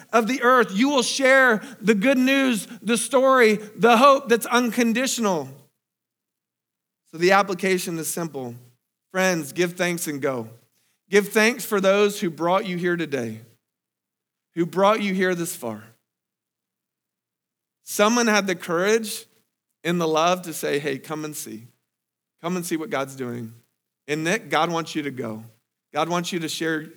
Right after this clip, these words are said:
your story with your friends in your neighborhood to say, "How can I pray for you? I've, I've got your back." That's the love of Jesus.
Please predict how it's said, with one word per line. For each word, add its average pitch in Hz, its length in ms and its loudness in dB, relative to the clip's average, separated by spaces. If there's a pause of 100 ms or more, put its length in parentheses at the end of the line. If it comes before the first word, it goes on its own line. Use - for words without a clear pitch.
your 160 280 -4
story 151 360 -4
with 147 220 -8
your 139 80 -6
friends 160 380 -6
in 175 100 -6
your 175 80 -4
neighborhood 147 500 -6 (360)
to 165 60 -12
say, 180 180 0
"How 180 240 -2
can 202 160 -4
I 190 100 0
pray 170 280 -4
for 131 180 -8
you? 107 260 -12 (680)
I've, 175 280 2
I've 147 220 -2
got 156 340 0
your 151 100 -6
back." 120 420 -10 (880)
That's 185 380 -2
the 185 120 0
love 190 340 4
of 180 140 -2
Jesus. 160 460 -4